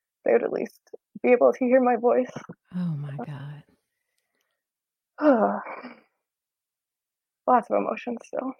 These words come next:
Speaker 2: Yes, absolutely.
Speaker 1: So after about an hour of us making phone calls and getting stuff arranged, um, they wheeled me down to pre-op.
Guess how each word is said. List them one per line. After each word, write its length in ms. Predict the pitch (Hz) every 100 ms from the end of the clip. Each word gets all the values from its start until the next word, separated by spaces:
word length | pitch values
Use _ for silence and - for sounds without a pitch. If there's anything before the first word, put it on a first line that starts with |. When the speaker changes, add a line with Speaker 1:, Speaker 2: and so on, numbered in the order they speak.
| - - - -
Speaker 2:
Yes, 580 | 170 180 139 - - _ _ _ _ -
absolutely. 960 | 160 - - 170 170 - - 156 151 _ _ _
Speaker 1:
So 120 | 240
after 720 | 240 240 - 262 254 247 247 247 - -
about 340 | 233 226 214 214
an 80 |
hour 640 | 208 214 226 226 233 233 220 226
of 140 | 208
us 260 | 202 214 202 - -
making 340 | 214 196 196 208
phone 200 | 247 240
calls 540 | - 233 226 233 226 -
and 380 | 196 196 208 208 _ -
getting 280 | 202 202 202
stuff 380 | - - 202 202 - _ - -
arranged, 720 | 214 202 208 208 214 - - -
um, 240 | 208 202
they 80 | 208
wheeled 240 | 208 208 208
me 100 | 208
down 200 | 202 190
to 80 |
pre-op. 500 | - 277 262 254 247